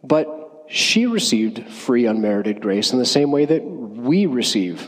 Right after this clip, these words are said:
free and unmerited grace. And there's actually three things that I, I thought were kind of interesting that I wanted to point out about, um, about Mary that we have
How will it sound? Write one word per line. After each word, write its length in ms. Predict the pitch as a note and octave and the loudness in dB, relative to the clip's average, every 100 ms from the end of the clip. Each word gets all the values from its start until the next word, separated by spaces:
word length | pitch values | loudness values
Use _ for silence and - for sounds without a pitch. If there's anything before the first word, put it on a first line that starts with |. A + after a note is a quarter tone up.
| - | -16
free 260 | - G#2+ G2 | -6 -4 -2
and 100 | G2 | -4
unmerited 540 | F#2+ F#2 D2 F2+ E2+ | -4 -4 -6 -8 -8
grace. 420 | - C2 - - - - _ _ _ _ _ _ _ - | -8 -8 -8 -10 -10 -16 _ _ _ _ _ _ _ 2
And 100 | D3 | 4
there's 140 | D#3 | 4
actually 300 | G3 - F3+ | 4 2 2
three 260 | - D#3 E3+ | 2 2 4
things 300 | D#3 D3 B2+ | 4 4 4
that 100 | A#2 | 4
I, 460 | A#2 - - - - | 2 0 -10 -6 -2
I 80 | |
thought 220 | A#2+ C3+ A#2 | 2 2 2
were 140 | A#2+ | 0
kind 200 | - A2+ | 2 2
of 100 | G#2+ | 2
interesting 500 | G#2+ G#2 G#2 - G#2+ | 2 2 0 0 0
that 80 | G2+ | 2
I 40 | |
wanted 320 | A2 G#2+ F#2+ | 2 2 0
to 60 | - | -2
point 200 | A2+ F#2+ | -2 2
out 200 | G2+ G2 | 2 2
about, 420 | F#2+ G2 G2 - - - - - | 2 2 2 -4 -12 -16 -20 -8
um, 440 | F2+ F2+ F#2 F#2 - | -2 0 -2 -6 -6
about 260 | A2 G#2 G2 | -2 0 2
Mary 460 | G#2 G#2+ G2+ F#2 | 2 2 2 2
that 140 | F2+ G2 | 0 0
we 160 | A#2+ | 0
have 400 | - A2 G#2 G2+ | 0 2 0 0